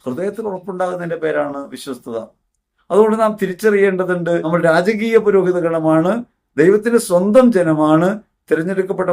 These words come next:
വംശമാണ്. ഇങ്ങനെ ദൈവത്തോട് ചേർന്ന് നിൽക്കാനായി നമ്മുടെ ജീവിതത്തെ മുഴുവനും അർപ്പിക്കാൻ കഴിയുക എന്നതാണ് പരമപ്രധാനം.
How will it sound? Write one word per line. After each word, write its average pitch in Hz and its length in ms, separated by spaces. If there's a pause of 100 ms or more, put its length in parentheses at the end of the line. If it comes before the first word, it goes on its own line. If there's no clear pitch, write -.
വംശമാണ്. 160 600 (420)
ഇങ്ങനെ 262 320 (380)
ദൈവത്തോട് 233 520 (120)
ചേർന്ന് 233 420
നിൽക്കാനായി 196 720 (340)
നമ്മുടെ 175 320
ജീവിതത്തെ 214 500
മുഴുവനും 196 440 (100)
അർപ്പിക്കാൻ 240 520 (100)
കഴിയുക 175 340 (100)
എന്നതാണ് 160 400
പരമപ്രധാനം. 151 760